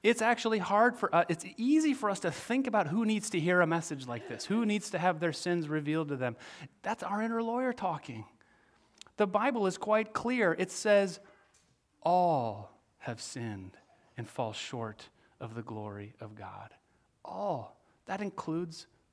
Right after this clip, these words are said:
me, and that includes you. But oftentimes, our own sin is hidden from us until we go into the sanctuary, until we go into God's presence, because in God's presence, all sin is exposed.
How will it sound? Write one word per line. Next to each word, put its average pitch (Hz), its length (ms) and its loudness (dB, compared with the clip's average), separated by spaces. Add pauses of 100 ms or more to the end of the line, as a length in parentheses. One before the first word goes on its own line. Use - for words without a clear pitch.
(100)
me, 190 480 -4 (340)
and 160 100 -6
that 175 120 -2
includes 175 560 -6 (320)
you. 185 440 -4 (280)
But 151 180 -6
oftentimes, 156 680 -2
our 160 200 0
own 170 220 -2
sin 151 360 -2
is 147 120 -4
hidden 147 340 -6
from 110 300 -12
us - 380 -14 (680)
until 170 680 -4
we 196 140 -6
go 185 200 0
into 190 140 -2
the 185 100 -4
sanctuary, 156 760 -6 (280)
until 202 480 2
we 220 100 0
go 202 220 4
into 190 180 -2
God's 180 360 -2
presence, 185 500 0
because 165 480 0
in 214 400 -2
God's 175 420 -2
presence, 156 680 -4 (500)
all 175 280 2
sin 151 320 0
is 117 160 -4
exposed. - 640 -10